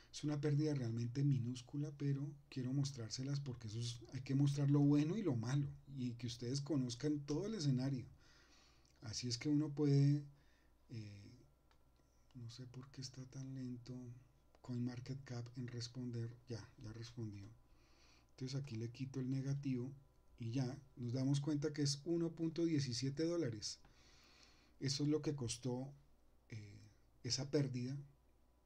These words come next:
de esta operación, y los pares fueron B T C contra U S D T, D Y D X contra U S D T y D Y D X contra B T C. Cuando me di cuenta de esto, ex-, excluí el par de D Y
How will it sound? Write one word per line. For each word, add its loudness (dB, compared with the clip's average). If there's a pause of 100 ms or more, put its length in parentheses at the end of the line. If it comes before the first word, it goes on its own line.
(320)
de -8
esta -4
operación, 2 (600)
y 2
los 0
pares 0
fueron 2
B -2
T -2
C 0
contra -4
U 2
S 0
D 2
T, -2 (300)
D -2
Y 4
D 4
X -2
contra -4
U -4
S -4
D 0
T -4 (540)
y -2
D 2
Y 6 (100)
D -2
X -2
contra -6
B -10
T -6
C. -4 (500)
Cuando 8
me 6
di 6
cuenta 0
de 6
esto, 4
ex-, 2
excluí 4
el 6
par 0
de 4 (120)
D 0
Y 0